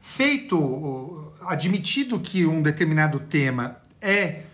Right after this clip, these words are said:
é, submetido ao regime de recurso repetitivo, todos os processos são sobrestados. E a questão que fica é: o S T J determina que esses processos voltem para o primeiro grau e fiquem aguardando,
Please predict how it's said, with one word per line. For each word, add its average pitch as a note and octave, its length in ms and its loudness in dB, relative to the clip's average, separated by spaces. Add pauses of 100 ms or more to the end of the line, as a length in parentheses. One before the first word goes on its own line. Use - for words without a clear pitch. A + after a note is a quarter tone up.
(260)
é, C3 320 0
submetido F3+ 840 0
ao D3 60 4
regime C#3 320 0
de B2 120 -8
recurso C3+ 400 -6
repetitivo, C#3+ 880 -6 (460)
todos C#4+ 480 4
os F3+ 140 -2
processos D#3+ 800 -2
são F3+ 400 2
sobrestados. - 1120 -2 (680)
E C#4 460 0 (340)
a F3 240 2
questão C4 500 0
que B3+ 200 -4
fica A#3 520 0
é: A2+ 280 -8 (1000)
o A#3 140 2
S D4+ 220 0
T C#4+ 100 0
J F#3 460 2
determina F#3+ 720 0
que - 100 -8
esses - 240 -8
processos F3+ 840 0
voltem E3 840 0
para D#3+ 300 0
o D3+ 40 -6
primeiro D3+ 380 -2
grau E3+ 420 2
e G3 100 -6
fiquem A#3 420 -4
aguardando, G3+ 840 0